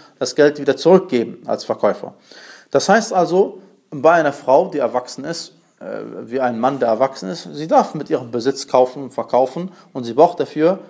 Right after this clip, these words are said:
keine Vormundschaft. Und deswegen sagen wir,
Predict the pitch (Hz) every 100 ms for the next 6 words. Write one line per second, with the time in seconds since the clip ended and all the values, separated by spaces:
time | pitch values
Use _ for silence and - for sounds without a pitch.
0 | - - 170 156 - 208 156 117 - 95
1 | - - _ _ - - - _ _ -
2 | 147 156 214 185 151 175 185 185 220